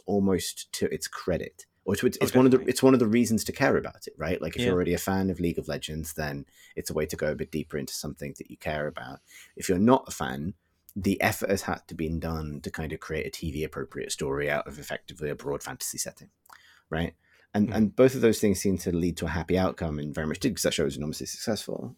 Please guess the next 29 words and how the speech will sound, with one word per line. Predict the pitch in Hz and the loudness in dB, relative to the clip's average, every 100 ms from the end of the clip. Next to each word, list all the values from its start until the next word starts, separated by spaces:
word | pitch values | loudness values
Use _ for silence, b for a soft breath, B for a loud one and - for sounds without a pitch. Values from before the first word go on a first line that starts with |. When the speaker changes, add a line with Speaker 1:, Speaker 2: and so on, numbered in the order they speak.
| _ | _
Speaker 1:
And | 104 101 101 | 2 4 4
Speaker 2:
That's | - | 4
Speaker 1:
so, | 107 98 | 6 6
Speaker 2:
great. | 90 - _ _ _ _ _ | 4 0 _ _ _ _ _
Speaker 1:
and | - | 0
it | 90 | 0
was | - | 2
good, | 151 - - | 2 2 0
yeah. | 127 110 _ _ _ _ _ | 0 0 _ _ _ _ _
It | 120 | 2
was | 107 | 8
very, | 143 | 8
very | 110 104 | 8 2
successful. | - 78 - 87 95 _ _ _ _ _ _ _ _ _ | 0 -4 -4 -6 -8 _ _ _ _ _ _ _ _ _
You | 80 | -4
know, | 80 80 | -2 0
Witcher, | 107 - 110 | 2 4 4
to | - | 6
your | 101 | 4
point, | 98 107 110 - _ | 6 4 4 0 _
kind | - 95 | 0 2
of | 90 | 4
emerges | 90 95 85 85 | 4 4 4 -2
from | - 80 80 76 - _ _ | -2 -2 -2 -6 -10 _ _
es-, | - - - | -16 -16 -14
established | - 87 82 78 - | -4 -2 -2 -4 -4
fantasy | 82 - - | -6 -4 -8
fiction | - - - 82 82 _ - | -8 -6 -4 -4 -6 _ 0
anyway. | 120 120 120 113 | 4 6 6 4